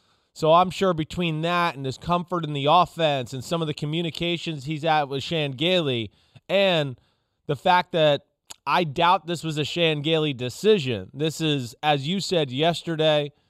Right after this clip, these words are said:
and you've said for a while, this is, uh, I mean, this is the higher ups. These are the owners, the G M, the head coach. And I think at the end of the day, probably it shocked him from that standpoint too, because there was probably no warning sign at all. You know, sometimes when things like that happen,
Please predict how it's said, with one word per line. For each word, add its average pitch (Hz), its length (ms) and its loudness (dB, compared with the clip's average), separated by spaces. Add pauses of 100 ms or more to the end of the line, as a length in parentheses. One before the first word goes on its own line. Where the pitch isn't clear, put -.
(240)
and 139 140 -6
you've 143 180 -4
said 156 260 0
for 139 140 2
a 135 80 4
while, 147 440 4
this 196 200 -6
is, 147 420 -10
uh, 127 280 -10
I - 20 -16
mean, 123 360 -10
this 165 160 -2
is 151 140 -4
the 143 100 4
higher 151 460 4
ups. 135 280 2
These 151 200 -6
are 147 60 -2
the 139 100 -2
owners, 147 480 -2
the 131 100 -2
G 135 300 0
M, 120 400 -2
the 135 120 2
head 127 260 0
coach. - 500 -2 (580)
And 127 200 -4
I 131 80 -4
think 143 180 -6
at 143 120 -2
the 143 120 -2
end 143 80 -2
of 131 80 -2
the 127 80 -2
day, 143 280 4
probably 139 360 0
it 120 100 -2
shocked 143 380 0
him 135 80 -2
from 127 160 -4
that 143 200 -2
standpoint 131 720 -4
too, 151 440 2 (300)
because 156 220 -4
there 160 100 -2
was 156 100 -2
probably 185 260 2
no 170 140 4
warning 143 480 0
sign 120 360 -2
at 113 120 0
all. 104 340 2 (140)
You 151 80 -4
know, 147 40 -2
sometimes 190 440 -2
when 160 100 -4
things 160 320 -4
like 147 140 0
that 139 160 2
happen, 127 560 0